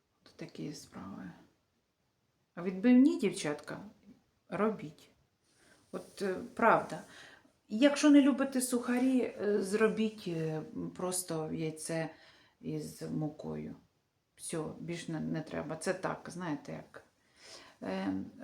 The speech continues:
що хочу сказати, що, <clears throat> коли робиш, е, е, яйце із, е, мукою, вони світліші.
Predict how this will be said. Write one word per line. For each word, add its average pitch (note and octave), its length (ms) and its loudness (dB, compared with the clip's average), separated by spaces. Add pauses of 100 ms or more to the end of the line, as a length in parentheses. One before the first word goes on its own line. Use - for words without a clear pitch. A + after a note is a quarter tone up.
(160)
що B3+ 180 -6
хочу C4+ 240 0
сказати, D4+ 320 0
що, A3 340 -2 (240)
<clears throat> G3 500 -4
коли G#3+ 260 4
робиш, G3 480 -2
е, D#3+ 280 -4 (1600)
е, E3 340 -4
яйце F#3 880 2
із, D#3+ 480 -4
е, D#3 480 -4
мукою, G3 640 0 (460)
вони A3 300 4
світліші. - 920 -8